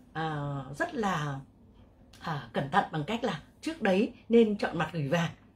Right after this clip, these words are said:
à, và mình đứng canh ngay tại cái cửa nhà vệ sinh. Thì xét về mặt tâm lý thì cái kẻ tội phạm đấy,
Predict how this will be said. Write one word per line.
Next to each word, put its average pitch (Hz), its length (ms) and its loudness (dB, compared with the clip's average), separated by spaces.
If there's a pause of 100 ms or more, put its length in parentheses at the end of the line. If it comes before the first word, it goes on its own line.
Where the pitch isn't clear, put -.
à, 139 100 -8
và 147 260 -2
mình 151 220 0
đứng 175 200 0
canh 254 240 2
ngay 233 240 0 (180)
tại - 260 0
cái 226 180 0
cửa 180 140 2
nhà 135 420 0
vệ 143 140 -2
sinh. 220 220 4 (380)
Thì 165 200 -2
xét 359 220 -6
về 285 100 0
mặt 190 180 -2
tâm 220 140 -4
lý 226 400 6
thì - 80 -12
cái 220 100 -6
kẻ 190 220 -6
tội - 120 0
phạm - 260 -8
đấy, 170 220 -2